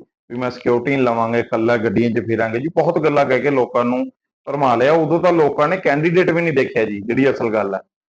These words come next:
ਦੋ ਹਜ਼ਾਰ ਬਾਈ 'ਚ ਤਾਂ ਕਈ ਮਾਹੌਲ ਐਸਾ ਬਣਿਆ, ਲੋਕਾਂ ਨੂੰ ਕੈਂਡੀਡੇਟ ਵੀ ਨਹੀਂ ਪਤਾ ਸੀ ਕੌਣ ਹੈ। ਆਮ ਆਦਮੀ ਪਾਰਟੀ ਦਾ ਵੋਟਾਂ ਪਾ ਕੇ ਜਿਤਾਤਾ, ਪਰ ਅੱਜ ਢਾਈ ਸਾਲ ਬਾਅਦ ਜੇ ਮੈਂ ਗੱਲ ਕਰਾਂ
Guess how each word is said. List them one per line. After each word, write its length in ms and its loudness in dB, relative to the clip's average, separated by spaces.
ਦੋ 240 0
ਹਜ਼ਾਰ 180 4
ਬਾਈ 320 2
'ਚ 80 0
ਤਾਂ 120 0
ਕਈ 240 -2
ਮਾਹੌਲ 340 2
ਐਸਾ 220 0
ਬਣਿਆ, 200 0
ਲੋਕਾਂ 280 0
ਨੂੰ 120 -2
ਕੈਂਡੀਡੇਟ 400 0
ਵੀ 100 -2
ਨਹੀਂ 100 -2
ਪਤਾ 220 -2
ਸੀ 120 -6
ਕੌਣ 280 -2
ਹੈ। 80 -4
ਆਮ 180 -2
ਆਦਮੀ 280 2
ਪਾਰਟੀ 260 2
ਦਾ 100 2
ਵੋਟਾਂ 300 2
ਪਾ 140 2
ਕੇ 100 0
ਜਿਤਾਤਾ, 500 0
ਪਰ 320 -2
ਅੱਜ 220 0
ਢਾਈ 240 2
ਸਾਲ 280 0
ਬਾਅਦ 540 2
ਜੇ 100 2
ਮੈਂ 140 0
ਗੱਲ 200 0
ਕਰਾਂ 380 -2